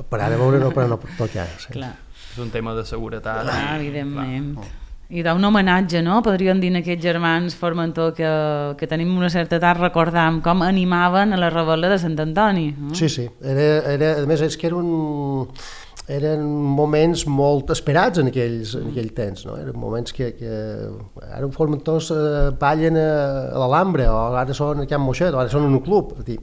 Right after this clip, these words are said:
Speaker 1: i se feia com una petita peregrinació per anar-los a, a veure, no? I era guapo, era una cosa diferent, molt diferent a,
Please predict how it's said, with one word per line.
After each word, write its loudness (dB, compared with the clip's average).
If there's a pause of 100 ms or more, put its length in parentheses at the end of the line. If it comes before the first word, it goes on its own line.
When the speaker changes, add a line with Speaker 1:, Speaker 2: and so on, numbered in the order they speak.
(180)
Speaker 1:
i -8
se -8
feia -2
com -2
una -2 (320)
petita 2
peregrinació 2 (520)
per -4
anar-los -2
a, -2 (280)
a -10
veure, -6
no? -10 (200)
I -6
era -2
guapo, -4
era -8
una -8
cosa -10
diferent, 0
molt -2
diferent -2
a, 0